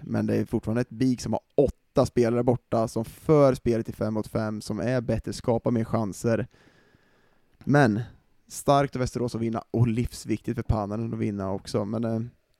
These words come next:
det kommer ju fortfarande vara frågor om de här tränarfrågan, för den har ju varit ute där, och som sagt, man kan ju boka ett hotellrum så det liksom tystas ner på något snyggare sätt.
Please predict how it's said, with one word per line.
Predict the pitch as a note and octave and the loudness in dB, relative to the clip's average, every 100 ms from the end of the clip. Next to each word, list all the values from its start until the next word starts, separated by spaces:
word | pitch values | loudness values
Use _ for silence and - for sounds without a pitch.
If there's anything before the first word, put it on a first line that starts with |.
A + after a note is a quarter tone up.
| _ _ _ _ - _ _ - | _ _ _ _ -20 _ _ 0
det | C3 C3 | 4 4
kommer | D3 C#3 | 4 4
ju | |
fortfarande | D#3+ D3 B2 C3+ | 4 4 4 4
vara | B2+ B2+ | 6 4
frågor | C3+ C3+ A2+ B2+ A#2 - | 6 4 4 4 0 -2
om | - A#2+ A#2 | -4 -2 -2
de | A#2 | -2
här | A2 | -2
tränarfrågan, | G#2 A2 G#2+ G#2+ G2 A2 G2+ | -2 -4 -4 -2 -2 -2 -4
för | G#2+ | -4
den | A#2 | -2
har | A#2 | -2
ju | A2+ | -2
varit | A2 | 0
ute | A2+ G#2+ A2 | 0 0 0
där, | A2 G#2 | 0 -2
och | G#2+ | -2
som | A2+ | -4
sagt, | B2 G#2 _ - | -4 -6 _ -10
man | G#2 A2+ | -6 -4
kan | A2 | -4
ju | |
boka | A2 G#2+ G#2+ | -2 -4 -4
ett | |
hotellrum | G#2 - G#2+ F#2+ G#2 | -8 -4 -4 -4 -10
så | - F#2+ | -8 -4
det | F#2 D#2 - | -2 -2 -4
liksom | - A2 | -6 -6
tystas | - G#2+ - G#2 - | -2 -4 -2 -4 0
ner | A2+ G2+ | 0 0
på | - | -4
något | G#2+ G2 | -6 -6
snyggare | - A2 G2 F#2 | -4 -2 0 -2
sätt. | - - - | -4 -10 -12